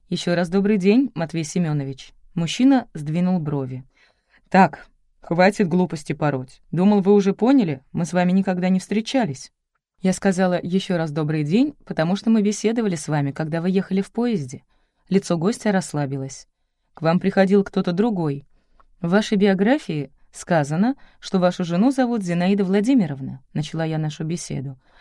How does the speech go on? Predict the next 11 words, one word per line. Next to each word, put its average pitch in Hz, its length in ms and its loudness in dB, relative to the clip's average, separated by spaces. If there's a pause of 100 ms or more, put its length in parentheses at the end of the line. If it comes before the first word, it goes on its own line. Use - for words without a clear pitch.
(120)
"Она 196 300 4
оперная 254 360 4
певица. 202 600 -4 (380)
В 156 60 -6
роду 165 280 2
у 165 80 -2
женщины 202 440 2
были 170 220 -2
цыгане. 156 640 -2 (120)
Это 170 240 -6
так?" 208 360 -2